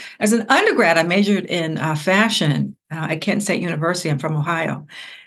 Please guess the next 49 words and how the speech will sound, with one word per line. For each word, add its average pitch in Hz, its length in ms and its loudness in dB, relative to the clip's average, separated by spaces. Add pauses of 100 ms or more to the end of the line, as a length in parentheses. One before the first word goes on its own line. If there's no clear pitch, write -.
(140)
And, 170 500 2
you 208 60 2
know, 170 100 2
when 156 100 2
I 175 120 4
was 185 160 0
in 160 80 -4
high 175 200 2
school, 170 640 0
I 185 100 2
decided 175 380 2
I 175 40 0
want 190 180 0
to 226 80 2
major 262 220 0
in 302 80 -4
fashion. 359 500 -2 (640)
And 170 100 2
I 170 80 4
was 170 160 0
going 160 280 -4
to 175 80 0
be 165 160 0
an 156 100 2
executive 147 800 2
in 151 80 -2
the 147 80 2
fashion 147 640 -2
industry. 143 580 -2 (380)
Well, 196 220 6
I 185 120 6
started 208 380 2
off 156 240 0
in 151 60 0
that 147 200 0
career 147 400 0
and 151 160 -2
pretty 170 220 -2
much 147 260 0
found 151 320 0
out 151 200 2
that 143 120 0
it 147 100 2
was 143 160 -2
my 139 320 -2
Devil 147 440 0
Wears 139 260 -2
Prada 143 340 -2
nightmare. 139 640 -2